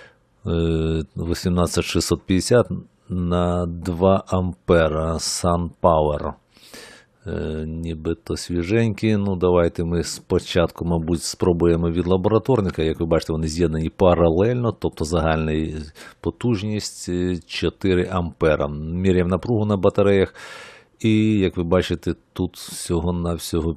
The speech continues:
піввольта. Це погано, тому що вони після такого розряду погано піднімаються. Ну, спробуємо живити. Можливо, в нас це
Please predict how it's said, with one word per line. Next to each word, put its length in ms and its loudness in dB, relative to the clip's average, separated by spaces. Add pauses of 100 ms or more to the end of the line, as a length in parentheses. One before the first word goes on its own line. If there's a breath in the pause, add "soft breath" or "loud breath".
(140)
піввольта. 1040 0 (800 loud breath)
Це 220 -4
погано, 640 -2
тому 280 -6
що 360 -4 (960 loud breath)
вони 300 0
після 260 -2
такого 360 2
розряду 380 2
погано 440 0
піднімаються. 760 0
Ну, 140 -2
спробуємо 640 2
живити. 420 0
Можливо, 560 0
в 60 -6
нас 420 -4
це 320 -2